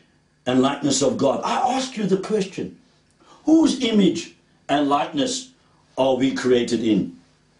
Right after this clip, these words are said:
Whose image and likeness are we created in? There's the Father, there's the Son,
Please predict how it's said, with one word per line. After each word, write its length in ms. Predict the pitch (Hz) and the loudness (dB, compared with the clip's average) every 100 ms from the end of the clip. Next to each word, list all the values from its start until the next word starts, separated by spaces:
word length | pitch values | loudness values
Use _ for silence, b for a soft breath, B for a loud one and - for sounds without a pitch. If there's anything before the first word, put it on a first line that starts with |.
| _ _ b b b | _ _ b b b
Whose 380 | 285 320 302 - | 4 4 0 -2
image 420 | 269 233 208 - 175 | -2 0 -2 -4 -4
and 180 | 175 | 0
likeness 640 | 156 151 226 196 170 - B B B | 0 0 -2 0 -2 -2 B B B
are 180 | 160 156 | -2 0
we 160 | 147 147 | 0 -2
created 640 | - 151 143 143 127 131 | -2 2 4 2 2 0
in? 360 | 120 95 - - _ _ B - | 2 0 -4 -14 _ _ B -2
There's 200 | 156 - | 0 2
the 160 | 127 | -2
Father, 560 | - 180 196 220 294 - - - | 2 2 2 0 -2 -4 -18 -2
there's 180 | 143 | -2
the 100 | 127 | 0
Son, 480 | 131 - 202 202 - | -2 0 0 0 -8